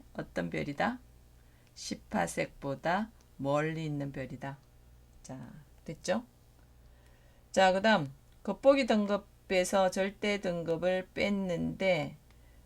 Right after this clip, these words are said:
영하고 같다. 자, 이것은,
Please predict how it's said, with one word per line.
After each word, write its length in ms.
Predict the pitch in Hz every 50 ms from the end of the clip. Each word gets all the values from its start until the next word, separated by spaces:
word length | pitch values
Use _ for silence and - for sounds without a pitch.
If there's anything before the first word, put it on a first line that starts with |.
| - - - - - - - - - - - - - -
영하고 540 | - 165 175 180 190 208 220 214 208 202 185
같다. 640 | - - 165 - - - - - 196 196 202 208 208 - - - - - -
자, 460 | - - 139 131 131 127 127 123 131 - -
이것은, 580 | - 160 160 185 202 - - 208 214 226 285